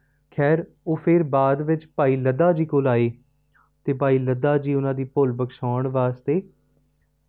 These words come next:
ਆਪ ਗਧੇ 'ਤੇ ਬੈਠ ਕਰਕੇ, ਮੂੰਹ ਕਾਲਾ ਕਰ ਕਰਕੇ, ਗਲ 'ਚ ਮ-, ਜੁੱਤੀਆਂ ਦਾ ਹਾਰ ਪਾਇਆ ਤੇ ਜਦੋਂ ਆਏ, ਅਹ,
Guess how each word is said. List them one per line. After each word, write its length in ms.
ਆਪ 340
ਗਧੇ 340
'ਤੇ 160
ਬੈਠ 340
ਕਰਕੇ, 420
ਮੂੰਹ 240
ਕਾਲਾ 360
ਕਰ 260
ਕਰਕੇ, 500
ਗਲ 160
'ਚ 120
ਮ-, 340
ਜੁੱਤੀਆਂ 380
ਦਾ 140
ਹਾਰ 280
ਪਾਇਆ 420
ਤੇ 100
ਜਦੋਂ 420
ਆਏ, 280
ਅਹ, 280